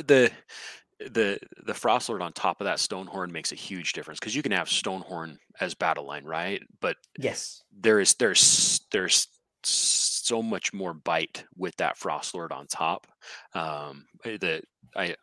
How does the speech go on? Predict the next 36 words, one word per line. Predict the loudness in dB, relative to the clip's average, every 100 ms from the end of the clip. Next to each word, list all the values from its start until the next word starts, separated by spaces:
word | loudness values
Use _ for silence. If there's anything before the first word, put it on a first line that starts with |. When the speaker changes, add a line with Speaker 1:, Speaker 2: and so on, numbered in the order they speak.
| 0
Speaker 1:
I'm | 2 2
not | 2 0
a | 0
fan | -4 -6 -6
of |
the | -4
battle | -2 -2 -4
line, | -8 -8 -12 -18 _
uh, | -6 -4 -2 -4 -8 -14 -20 -20 -20 -20 -8
just | 2 4 2
Stonehorn | -2 -12 -12
Beast | -8 -6
Riders. | -4 -6 -6 -10 -12 _ -20 -20 -20 -20 _ _ _ -20 _
Speaker 2:
I've | 8
played | 12 10
against | 10 4 2 4
them, | 4
and | 6
they're | 6 6
okay. | 4 0 0 0 0 2
Like, | 6
they're | 8
decent. | 6 4 -2 0 0 0 -6 -10 0
Speaker 1:
Yeah. | 4 4 2
Speaker 2:
Um, | 0 2
and | 6
you're | 8
really | 10 12 10
taking | 10 8 6 4
them | 0
for | 0 -4
the | -4
Stonehorn | -6 -6 2 4 4 0 0 0 0 -2
as | -4 -4
opposed | -8 -4 -4 -4 -8 -6
to | -4